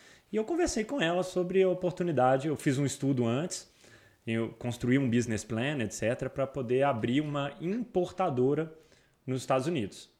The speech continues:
Fiz pesquisas e tal, demorou uns três meses construindo esse projeto. E depois de um tempo eu mostrei pra ela, falei, "Olha,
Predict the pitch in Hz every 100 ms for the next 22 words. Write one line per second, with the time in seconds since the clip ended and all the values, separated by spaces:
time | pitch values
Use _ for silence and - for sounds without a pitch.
0 | _ _ - - 127 - 123 147 156 110
1 | 101 127 131 139 143 139 160 170 127 127
2 | - 131 - 120 113 113 110 123 127 117
3 | 135 - - - - - _ _ - 151
4 | 240 240 202 220 - 196 220 226 233 233
5 | - - 247 247 196 196 220 240 147 131
6 | - 180 117 104